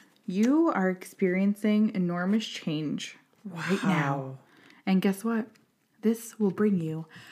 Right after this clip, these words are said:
Speaker 1: great blessings.
Speaker 2: Great
Speaker 1: Okay?
Speaker 2: blessings. I love blessings.
Speaker 1: As you go through a period of change, it's natural for you to wonder,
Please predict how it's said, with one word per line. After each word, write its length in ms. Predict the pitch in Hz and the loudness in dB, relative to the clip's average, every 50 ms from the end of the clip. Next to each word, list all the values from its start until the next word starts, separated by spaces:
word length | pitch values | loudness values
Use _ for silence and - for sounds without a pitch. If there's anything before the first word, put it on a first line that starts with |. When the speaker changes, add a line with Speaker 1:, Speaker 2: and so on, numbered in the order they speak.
| - - - - 226 | -20 -16 -6 0 2
Speaker 1:
great 520 | 220 254 269 285 294 294 294 302 294 - 220 | 4 4 4 4 4 4 4 2 2 2 2
blessings. 1600 | 214 220 240 262 262 277 262 - - - 208 214 220 220 226 226 226 220 220 226 233 233 226 226 226 220 220 - - - - - - - - - - _ _ - | 4 4 4 4 4 2 0 -4 -4 0 2 4 6 6 4 4 4 4 4 4 2 2 2 2 0 -2 -4 -10 -18 -18 -20 -20 -20 -20 -20 -20 -20 _ _ -12
Speaker 2:
Great 420 | - 156 156 156 165 - - - | -6 -2 0 2 4 4 4 2
Speaker 1:
Okay? 20 | - | 2
Speaker 2:
blessings. 1080 | - 165 165 160 165 185 190 - - - 175 160 151 143 139 139 143 143 - - - | -2 -2 0 0 0 0 -2 -4 -2 -2 -2 0 -2 -2 -4 -4 -6 -8 -10 -10 -6
I 140 | 170 165 180 | -6 -4 -2
love 380 | 175 160 147 147 156 151 156 - | -2 -2 -2 -2 -2 -4 -8 -10
blessings. 500 | - 147 139 139 143 - - - 151 143 170 | -8 -6 -6 -6 -8 -10 -10 -10 -6 0 4
Speaker 1:
As 220 | 202 202 196 196 | 4 4 4 4
you 100 | 214 196 | 2 2
go 260 | 170 - 185 196 226 | 2 2 2 4 4
through 260 | 220 - 277 294 311 | 2 2 2 4 4
a 40 | 320 | 2
period 380 | 330 - - 269 262 262 269 269 | 2 2 2 2 4 4 2 2
of 120 | 277 269 | 0 -2
change, 520 | - - 233 202 190 190 185 190 196 190 - | 0 0 0 2 2 2 0 0 -2 -2 -2
it's 220 | - 185 - - | -4 -4 -4 -2
natural 400 | - 170 156 165 185 - - 226 | -2 0 0 0 0 0 0 -2
for 180 | 220 220 - 220 | 0 2 2 4
you 160 | 214 208 208 208 | 4 6 6 6
to 100 | 214 202 | 4 4
wonder, 540 | 180 170 170 170 180 190 214 233 269 302 | 4 2 0 0 0 0 2 2 0 -2